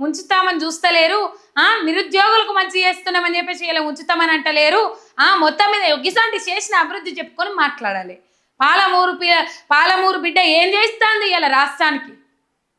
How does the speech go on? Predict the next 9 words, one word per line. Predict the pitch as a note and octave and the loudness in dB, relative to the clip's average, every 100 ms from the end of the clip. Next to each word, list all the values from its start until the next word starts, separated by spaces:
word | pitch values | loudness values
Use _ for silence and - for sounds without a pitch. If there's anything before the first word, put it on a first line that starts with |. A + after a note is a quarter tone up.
| _ _ _ _ _ _ A#3+ | _ _ _ _ _ _ -4
ఏమన్నా | C#4 C#4+ | 0 0
అంటేనేమో | D#4+ G4 F#4+ G4 | 0 0 2 2
అంటారు, | F#4 F4+ D#4+ | 2 2 2
అదే | D4+ G4 | 2 2
పాలమూరు | G4 F#4 G4 G4 G4 | 2 2 2 0 -2
కదా, | D#4 F4 | 0 0
అదే | E4 F#4+ | 2 2
నాగర్ | F4+ E4+ F#4+ G4 | 2 2 0 0
కర్నూలు, | G4 F#4+ F#4 | -2 0 0